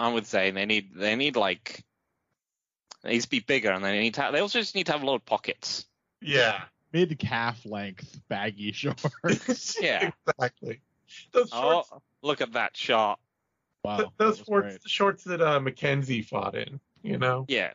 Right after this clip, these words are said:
Speaker 2: Cody McKenzie. That he
Speaker 3: Yeah.
Speaker 2: bought at
Speaker 3: <laughs>
Speaker 2: Walmart.
Speaker 3: Just these
Speaker 2: That
Speaker 3: shiny
Speaker 2: thing.
Speaker 3: basketball <laughs> shorts.
Speaker 2: Had the tag still on them while he was in the cage.
Speaker 3: Made it through two rounds.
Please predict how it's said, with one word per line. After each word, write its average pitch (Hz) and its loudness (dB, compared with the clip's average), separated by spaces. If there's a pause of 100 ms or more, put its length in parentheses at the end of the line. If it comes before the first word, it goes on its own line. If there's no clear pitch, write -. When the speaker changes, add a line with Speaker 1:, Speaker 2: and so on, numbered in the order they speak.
Speaker 2:
Cody 139 2
McKenzie. 127 -2 (1120)
That 135 2
he 123 4
Speaker 3:
Yeah. 110 2
Speaker 2:
bought 113 2
at 110 0
Speaker 3:
<laughs> - -
Speaker 2:
Walmart. 117 2
Speaker 3:
Just - -4
these 139 -2
Speaker 2:
That 135 4
Speaker 3:
shiny 127 -2
Speaker 2:
thing. 120 -6 (100)
Speaker 3:
basketball 135 -6
<laughs> - -
shorts. 165 -4 (1800)
Speaker 2:
Had 151 4
the 143 0
tag 120 2
still 123 2
on 110 2
them 117 2
while 113 4
he 113 4
was 113 0
in 113 -2
the 110 -4
cage. 110 0 (2000)
Speaker 3:
Made 135 -2
it - -8
through 127 -8
two 139 -6
rounds. 110 -4